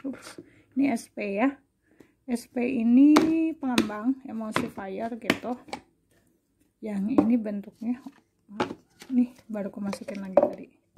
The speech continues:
Tuh aku ambil sekitar satu sendok teh gitu.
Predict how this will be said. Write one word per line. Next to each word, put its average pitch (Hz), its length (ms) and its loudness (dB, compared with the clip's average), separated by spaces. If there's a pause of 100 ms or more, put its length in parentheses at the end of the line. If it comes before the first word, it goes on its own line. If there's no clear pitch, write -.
(480)
Tuh 254 160 -14
aku 240 160 -14
ambil 226 480 -4
sekitar 220 640 -12
satu 254 240 -2
sendok 233 400 -2
teh 240 160 -8 (160)
gitu. 254 240 -12